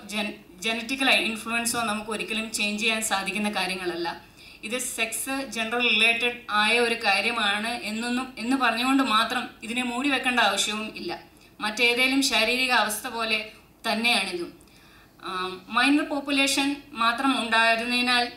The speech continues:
ഇതിനെ വൈകൃതമായി കാണാതെ ഒരു വ്യത്യസ്തതയായി കാണാൻ എല്ലാവരും ശ്രമിക്കണം. ഏതെങ്കിലും ടീനേജർ ഇതുപോലെ പുറത്തു പറയാൻ മടിച്ച് ഡിസ്ട്രെസ് ആ, നേരിടുന്നതായി നിങ്ങൾക്ക് തോന്നുകയാണെങ്കിൽ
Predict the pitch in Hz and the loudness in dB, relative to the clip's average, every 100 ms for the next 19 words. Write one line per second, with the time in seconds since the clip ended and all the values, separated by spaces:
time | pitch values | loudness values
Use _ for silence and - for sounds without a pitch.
0 | - - - 214 247 226 214 226 269 262 | -16 -20 -10 -4 0 2 2 2 4 4
1 | 240 233 202 202 214 - 240 208 214 214 | 4 2 2 2 0 -2 -8 -10 -4 -4
2 | 214 277 269 277 269 220 214 196 202 240 | -4 -6 -4 0 2 2 2 -2 -2 -6
3 | - - 180 196 202 208 - 185 175 190 | -10 -10 -2 -2 -2 -6 -6 -6 -4 -4
4 | 170 - - - - - - - - 214 | -6 -12 -20 -20 -20 -20 -20 -20 -2 0
5 | 247 285 294 285 226 233 254 254 247 - | 4 4 6 4 2 2 2 0 -4 -6
6 | 226 233 247 254 226 214 262 247 247 240 | -6 -2 -2 -2 -6 -4 -2 2 2 0
7 | 226 - 233 202 - 240 240 247 226 - | -4 -6 -8 -8 -8 -8 -4 0 -2 -2
8 | 214 226 247 262 269 269 269 269 269 254 | -6 -2 0 0 2 4 4 6 4 4
9 | 247 277 196 208 233 220 185 180 180 | -2 -6 -6 -2 2 2 2 -2 -6